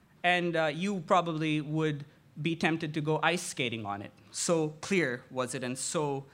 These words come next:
placid. The sheep are now in still waters.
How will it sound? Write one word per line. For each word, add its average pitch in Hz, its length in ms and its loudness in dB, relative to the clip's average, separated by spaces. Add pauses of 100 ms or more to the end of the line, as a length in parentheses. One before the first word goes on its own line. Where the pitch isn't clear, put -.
(880)
placid. 151 500 2 (760)
The 147 80 -2
sheep - 460 4 (180)
are 156 120 4
now 143 560 2 (320)
in 151 180 2
still 175 1200 2
waters. 135 1080 -2